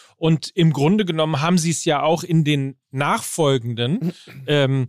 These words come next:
Speaker 1: mal den Winter mit eingerechnet, äh, insgesamt dann noch drei Transferperioden, äh, äh, auch getan. Also, ähm, Upamecano mal ausgeklammert.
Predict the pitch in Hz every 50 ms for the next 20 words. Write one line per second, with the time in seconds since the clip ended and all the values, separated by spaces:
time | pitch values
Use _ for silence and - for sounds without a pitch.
0 | - _ _ - 143 143 143 135 139 135 127 131 160 180 - 185 151 151 151 -
1 | 127 135 139 160 156 156 131 143 123 127 151 147 127 - - _ - 143 139 135
2 | 131 151 165 - - 156 131 143 139 131 123 - - _ _ _ _ _ _ -
3 | 135 139 139 135 139 131 107 - - - 143 127 131 151 180 180 - - - 151
4 | 147 - - - 160 156 139 - 156 156 147 143 139 135 135 139 131 139 135 123
5 | - - 135 135 131 127 127 - _ - - 127 147 143 139 135 131 - - -
6 | 117 147 170 - - - 170 - - - 127 117 127 165 220 196 - 131 127 117
7 | 120 117 107 - _ _ _ _ _ _ _ _ - 123 127 117 _ _ 143 -
8 | _ _ 143 131 123 143 127 131 120 - 139 143 147 156 143 131 120 123 143 -
9 | - - - - - 156 151 160 180 - -